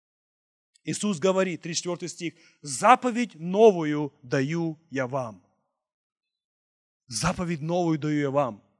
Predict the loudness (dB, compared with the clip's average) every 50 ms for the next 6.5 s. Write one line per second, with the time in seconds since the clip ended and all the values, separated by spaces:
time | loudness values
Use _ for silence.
0 | _ _ _ _ _ _ _ _ _ _ _ 4 8 8 8 8 8 6 8 8
1 | 8 8 6 6 4 0 -2 0 2 4 4 4 6 4 4 4 2 -4 -6 -4
2 | 0 0 2 2 2 0 -2 -2 -4 -4 -2 0 2 2 2 2 0 0 4 4
3 | 6 6 4 2 4 6 6 6 6 4 -2 -6 -6 -8 -12 -14 -16 -20 _ _
4 | _ _ _ _ _ _ _ _ _ _ -2 -2 6 10 10 10 10 8 6 8
5 | 10 10 8 8 6 4 6 8 10 10 10 10 8 4 -2 -10 -6 -6 -4 -2
6 | 4 8 10 10 10 10 8 6 4 4